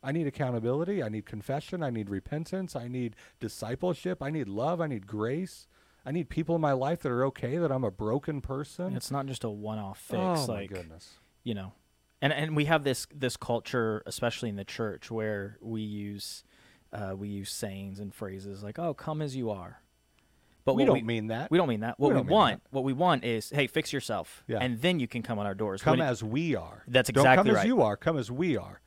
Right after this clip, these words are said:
Speaker 1: That we've been walking with the Lord for twenty years. Like, he's already taken care of the big sins in my life, and now it's, you know, honestly, it's more of an internal, mental, emotional stuff that I struggle with the most.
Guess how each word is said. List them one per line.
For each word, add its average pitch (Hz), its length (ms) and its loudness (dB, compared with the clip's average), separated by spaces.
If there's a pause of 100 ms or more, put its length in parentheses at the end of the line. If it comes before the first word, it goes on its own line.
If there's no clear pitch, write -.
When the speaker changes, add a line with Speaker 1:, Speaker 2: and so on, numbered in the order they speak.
(140)
Speaker 1:
That 139 120 2
we've 220 160 2
been 170 140 4
walking 139 300 2
with 120 100 -2
the 120 80 0
Lord 170 480 2
for 107 360 -2 (360)
twenty 127 480 0
years. 120 540 0
Like, 110 200 0 (200)
he's 185 240 2
already 147 240 4
taken 147 380 -2
care 147 220 0
of 113 120 -2
the 98 100 0
big 123 440 2
sins 127 340 -6
in 117 100 -4
my 123 200 0
life, 117 360 0
and 110 120 -6
now 120 340 2
it's, - 220 -4 (320)
you 139 80 -2
know, 131 100 2
honestly, 127 460 -2
it's 113 180 -4
more 123 160 4
of 113 80 2
an 113 80 0
internal, 127 540 -2
mental, 120 500 0
emotional 110 540 -2
stuff 107 340 -10
that 110 100 -6
I 113 100 -6
struggle 107 380 -6
with 104 140 -4
the 98 80 -6
most. 120 500 0